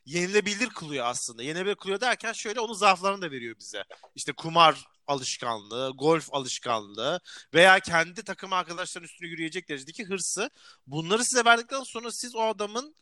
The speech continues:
e, ne kadar başarı için gözünü kararttığını görebiliyorsunuz. Ya burada Michael Jordan'ı ben ne olursa olsun belgesele izin verdiğini görüyorum böyle şeyleri. Biz de bir defa bunu yapabilmek için en başta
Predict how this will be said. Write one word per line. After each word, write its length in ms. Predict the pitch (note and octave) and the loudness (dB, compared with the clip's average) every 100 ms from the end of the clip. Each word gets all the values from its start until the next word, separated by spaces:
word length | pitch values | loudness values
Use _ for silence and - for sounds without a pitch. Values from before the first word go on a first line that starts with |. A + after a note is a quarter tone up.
| _ _ _ - | _ _ _ -4
e, 80 | D3+ | -2
ne 80 | E3 | 0
kadar 460 | A3 A#3 A3+ A3 F3+ | 2 4 6 4 2
başarı 280 | F#3+ - A3 | -4 -4 -10
için 160 | A#3 | -10
gözünü 220 | G3+ G3 | -10 -10
kararttığını 360 | G#3+ G#3 G#3 A#3 | 2 2 2 -4
görebiliyorsunuz. 760 | G3+ G3 G#3+ A3+ - F#3 C4 - _ _ _ | -2 -2 -2 -8 -8 -12 -14 -18 _ _ _
Ya 260 | - C#3+ D3+ | 6 6 8
burada 300 | G#3 B3+ C4+ | 2 6 6
Michael 320 | B3+ A3 A#3 | 8 4 0
Jordan'ı 420 | G#3+ C4 C4 B3 | -4 -4 -4 -6
ben 140 | A#3 A#3 | -4 -4
ne 40 | |
olursa 300 | C4 C4 A#3 | -8 -10 -10
olsun 380 | G#3 - A3+ C#4 D3+ | -10 -10 -14 -14 0
belgesele 680 | E3+ G3 G#3 A3 A#3 B3 A#3 _ | 6 6 4 -2 0 0 -2 _
izin 300 | E3+ E3 A3+ | -6 -6 4
verdiğini 340 | G#3 G3 G3 | 4 4 0
görüyorum 340 | G3 G3+ A3 F3+ | -8 -6 -6 -8
böyle 160 | C#3 | -10
şeyleri. 340 | C3 D3 G3 F#3+ | -10 -10 -10 -10
Biz 180 | F#3+ B3 | -10 -10
de 80 | |
bir 60 | A#3+ | -4
defa 240 | A#3 G#3+ | -2 -2
bunu 80 | G#3+ | -2
yapabilmek 380 | G3+ G#3 A3 B3+ | -6 -6 -12 -14
için 180 | G#3 G#3 | -10 -8
en 140 | G#3+ | -2
başta 400 | D3 - - A3 | -2 -2 2 2